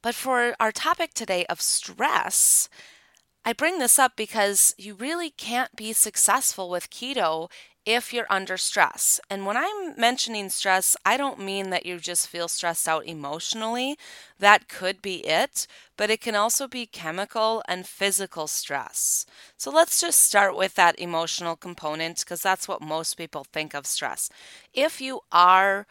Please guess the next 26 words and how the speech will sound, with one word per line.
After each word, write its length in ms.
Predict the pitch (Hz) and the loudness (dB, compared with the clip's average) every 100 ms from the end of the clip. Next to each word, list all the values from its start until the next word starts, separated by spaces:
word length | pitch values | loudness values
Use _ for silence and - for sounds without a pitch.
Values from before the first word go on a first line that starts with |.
| _ _ | _ _
really 500 | 160 165 208 220 220 | -14 -8 -2 -2 -2
upset 460 | 190 - - 170 - | -2 0 2 2 2
all 140 | 160 160 | -2 -4
the 80 | |
time, 360 | 160 160 156 160 | -8 -4 -4 -4
you're 160 | 160 156 | -6 -6
an 80 | 151 | -4
angry 420 | 165 180 185 185 | -6 -6 -8 -10
person, 600 | - 170 165 - 160 160 | -8 -6 -4 -4 -4 -8
and 240 | 151 151 - - _ - | -10 -12 -16 -20 _ -14
you 180 | 175 | -2
have 160 | 170 160 | 0 0
a 60 | 160 | 4
lot 200 | 170 185 | 6 4
of 160 | 185 | 2
bad 320 | 175 170 175 | 4 6 4
things 360 | - 180 165 160 | 0 -10 -6 -6
happening 500 | 156 - 170 165 156 | -6 -8 -10 -10 -10
in 100 | 151 | -10
your 140 | 151 | -8
life, 460 | 151 196 220 220 - | 2 6 6 4 -4
and 100 | 170 | -14
you 80 | 156 | -6
don't 280 | 185 170 - | -4 -2 -4
like 200 | 156 - | -8 -8
your 140 | 147 | -14